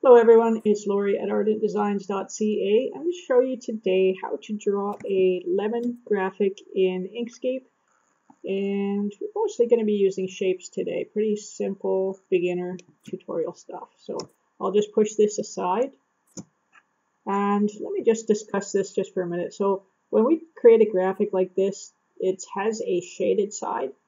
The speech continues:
So where the light is probably not gonna access. And then on the, you know, on the top where the sun can access,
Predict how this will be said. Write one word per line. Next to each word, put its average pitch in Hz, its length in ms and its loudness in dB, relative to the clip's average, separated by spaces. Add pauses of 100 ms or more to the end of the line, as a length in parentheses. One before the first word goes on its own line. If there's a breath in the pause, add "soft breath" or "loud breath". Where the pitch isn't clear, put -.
(120)
So 175 580 2
where 190 140 0
the 190 80 -4
light 175 360 0
is - 160 -4
probably 180 520 -4
not 165 240 -10
gonna - 200 -10
access. 190 640 -8 (320)
And 170 180 -6
then 165 380 -8
on 180 260 -6
the, 175 420 -2 (140)
you 196 100 -8
know, 170 160 -6
on 165 140 -6
the 165 80 -6
top 165 360 -6
where 160 120 -2
the 170 80 -4
sun 175 260 -8
can 170 200 -10
access, - 680 -12